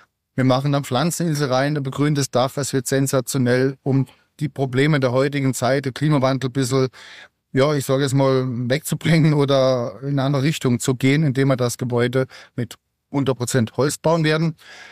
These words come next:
Das wird mega, das soll im Juni nächstes Jahr schon eröffnet werden.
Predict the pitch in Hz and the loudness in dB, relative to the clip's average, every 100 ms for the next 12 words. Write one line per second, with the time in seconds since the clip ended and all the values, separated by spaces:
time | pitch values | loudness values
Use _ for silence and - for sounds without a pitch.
0 | - 135 120 139 123 139 143 160 143 131 | -8 -4 0 0 2 2 2 0 -2 -2
1 | 139 135 135 135 165 165 139 139 143 143 | 0 0 0 0 2 2 2 0 -2 -2
2 | 127 135 131 139 - 147 143 139 135 139 | 0 0 2 0 0 0 2 2 0 -6